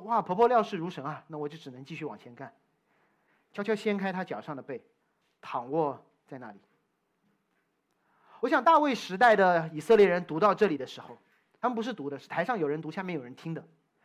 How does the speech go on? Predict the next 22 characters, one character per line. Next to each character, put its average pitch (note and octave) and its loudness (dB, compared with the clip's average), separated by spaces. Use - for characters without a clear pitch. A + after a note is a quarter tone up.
听 C#4 0
众 C#4 0
一 F#3 0
定 A3 -6
会 G#3+ 0
非 G3+ -4
常 G3+ -4
的 F#3+ -2
紧 C3 -8
张， C#3 -6
因 D4+ 2
为 E4 4
罗 A3+ 8
德 C#4+ 6
的 D4 8
和 C4+ 0
他 C4+ 2
女 A3+ -2
儿 E3 0
的 G#3 2
故 B3 -2
事， G3 -6